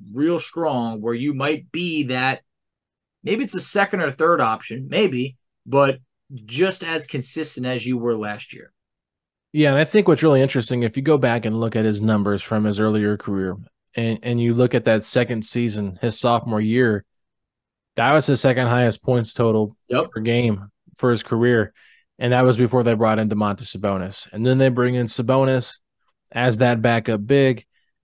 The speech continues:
Speaker 2: and I think Al Jefferson was even on the team in sixteen seventeen. He might have been the backup at that point, but I, I think Ian Mahinmi was still on that team, if I'm not mistaken,
Speaker 1: I,
Speaker 2: in sixteen seventeen.
Speaker 1: I believe so.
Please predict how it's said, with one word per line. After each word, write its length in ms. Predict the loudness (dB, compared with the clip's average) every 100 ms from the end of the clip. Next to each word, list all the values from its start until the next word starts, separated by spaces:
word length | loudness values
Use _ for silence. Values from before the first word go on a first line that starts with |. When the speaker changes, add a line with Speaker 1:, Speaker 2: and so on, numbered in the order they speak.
| _ -8
Speaker 2:
and 280 | -2 0 0
I 80 | 0
think 200 | 2 4
Al 140 | 4
Jefferson 420 | 4 2 2 0
was 160 | 0 2
even 160 | 2
on 80 | 0
the 80 | -2
team 240 | -2 -2
in 80 | -2
sixteen 400 | -2 -6 -4 -4
seventeen. 380 | 0 0 0 0
He 40 |
might 120 | 0 2
have 80 |
been 80 | 2
the 80 | 0
backup 320 | 0 0 -2
at 100 | -4
that 200 | -4 -4
point, 320 | -4 -4 -2
but 240 | 0 0 -2 _ _ _ _ _ -4
I, 320 | -4 0 0
I 40 |
think 380 | 2 2 2 2
Ian 240 | 2 4
Mahinmi 400 | 4 4 2 2
was 160 | 0 -2
still 140 | -2
on 80 | 0
that 200 | 0 -2
team, 220 | 0 0
if 80 | 0
I'm 60 | 0
not 160 | 0
mistaken, 420 | 0 2 0 2 -2
Speaker 1:
I, 40 |
Speaker 2:
in 60 | -2
sixteen 400 | -4 -4 -2 0
seventeen. 140 | 2
Speaker 1:
I 40 |
believe 120 | 2 2
so. 260 | -2 -2